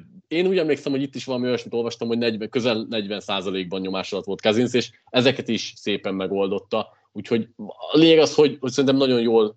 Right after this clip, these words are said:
menedzselte ezt a mérkőzést Cousins, úgyhogy azért nem volt könnyű dolga, mert tényleg sokszor odaértek a nyakára.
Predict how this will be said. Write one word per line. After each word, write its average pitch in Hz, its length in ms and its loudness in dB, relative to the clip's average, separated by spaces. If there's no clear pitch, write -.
menedzselte 113 600 0
ezt - 200 -4
a - 300 -4
mérkőzést 113 480 -2
Cousins, 113 280 -2
úgyhogy 127 240 -2
azért 123 180 0
nem 139 100 0
volt 139 200 2
könnyű 113 280 0
dolga, 110 440 0
mert 110 280 -6
tényleg 113 240 -4
sokszor 110 340 -6
odaértek 98 500 -4
a 98 80 -14
nyakára. 156 680 -2